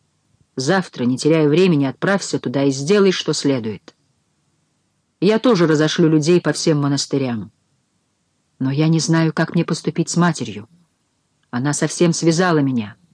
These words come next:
Твоя мать, Самвел, ужасная женщина.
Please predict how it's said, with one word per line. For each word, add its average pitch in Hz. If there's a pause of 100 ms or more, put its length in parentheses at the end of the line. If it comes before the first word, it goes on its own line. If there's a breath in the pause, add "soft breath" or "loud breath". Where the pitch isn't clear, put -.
(1200)
Твоя 196
мать, 202
Самвел, 175
ужасная 156
женщина. 131